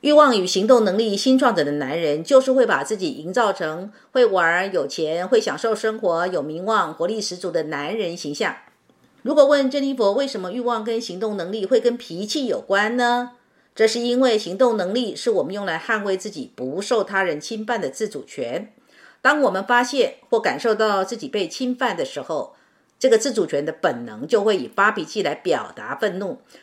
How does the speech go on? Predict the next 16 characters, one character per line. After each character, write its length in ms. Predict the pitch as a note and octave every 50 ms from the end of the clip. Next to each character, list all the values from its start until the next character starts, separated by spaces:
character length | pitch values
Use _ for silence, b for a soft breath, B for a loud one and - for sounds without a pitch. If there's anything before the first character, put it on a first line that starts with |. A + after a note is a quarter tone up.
| b b
这 100 | - C#4+
是 140 | C#4 D4+ D4
用 160 | C#4+ B3+ A#3
来 160 | G3 G3 G3
喝 260 | G3 - - D#4+ B3
阻 140 | - D#3 C#3
对 180 | - A3+ G#3 F#3
方 300 | F#3 F#3 F3+ F#3 F#3 - _ _ -
得 240 | F#3 F3 G3+ A#3+ B3
寸 280 | - D#4+ C4 A3 F#3+
进 220 | F3+ - B3 G#3 -
尺 140 | - -
的 120 | G#3+ - -
第 240 | - - A3 G3+ G3+
一 60 | F#3+
招。 440 | - A3 G#3+ G#3+ G#3 - - -